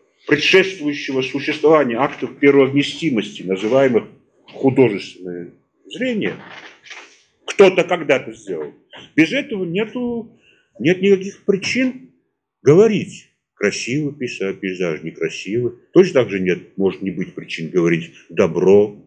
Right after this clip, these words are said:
или зло. Быть моральным — это значит создавать актами первовместимости или моральной первой вместимости мира такие ситуации, в которых осмысленно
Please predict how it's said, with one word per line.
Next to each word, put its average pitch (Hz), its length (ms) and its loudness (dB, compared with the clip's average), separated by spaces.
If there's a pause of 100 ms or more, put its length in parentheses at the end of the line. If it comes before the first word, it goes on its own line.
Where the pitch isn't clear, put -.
(280)
или 69 240 -14
зло. 76 640 -4 (1500)
Быть 107 360 2
моральным — 104 720 0
это 120 200 -2
значит 95 480 -4
создавать 90 840 0 (180)
актами 95 540 -2
первовместимости 90 1400 0 (100)
или 78 140 -8
моральной 101 640 2
первой 92 360 2
вместимости 82 720 -8
мира 87 300 -2
такие 185 500 -2
ситуации, 104 840 0 (180)
в - 20 -20
которых 107 460 0
осмысленно 196 920 0